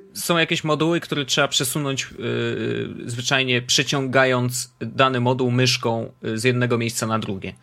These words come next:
No to teraz, wiesz, no to jak to zrobić na iPadzie? No nie ma szans, tak? Bo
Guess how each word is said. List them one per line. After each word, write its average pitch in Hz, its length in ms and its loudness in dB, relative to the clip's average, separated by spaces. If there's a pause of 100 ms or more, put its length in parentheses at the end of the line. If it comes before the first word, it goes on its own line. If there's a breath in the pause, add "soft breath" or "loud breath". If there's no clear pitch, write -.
(200 soft breath)
No 143 80 -2
to 190 140 2
teraz, 185 480 2
wiesz, 123 220 4
no 139 100 -4
to 170 180 -2
jak 175 200 2
to 135 100 0
zrobić 110 300 -4
na 104 80 -2
iPadzie? 98 320 -2
No 107 80 -2
nie 135 100 -2
ma 185 100 4
szans, 104 380 0
tak? 117 260 -4 (240 soft breath)
Bo 127 280 4